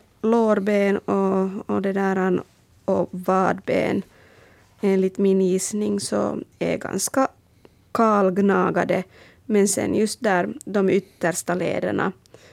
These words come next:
och klöven så finns kvar och visar att det är någon som har haft en brun päls. Och just den där tunnaste delen av benen är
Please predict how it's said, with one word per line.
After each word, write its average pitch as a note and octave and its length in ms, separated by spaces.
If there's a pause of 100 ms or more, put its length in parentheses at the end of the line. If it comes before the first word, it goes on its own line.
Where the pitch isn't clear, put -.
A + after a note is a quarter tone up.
(260)
och F3 240
klöven G3+ 500
så G3 200
finns - 360
kvar C#4 340
och G#3 100
visar G3+ 360
att F#3+ 200
det F#3 60
är F#3 80
någon - 220
som F#3+ 200
har F#3 220
haft - 360 (500)
en F3 260 (100)
brun F#3 480 (120)
päls. E3+ 480
Och D#3 320 (800)
just - 200
den G#3 80
där A#3+ 60
tunnaste A#3+ 420
delen G#3 260
av G3 120
benen G3+ 360
är A3 140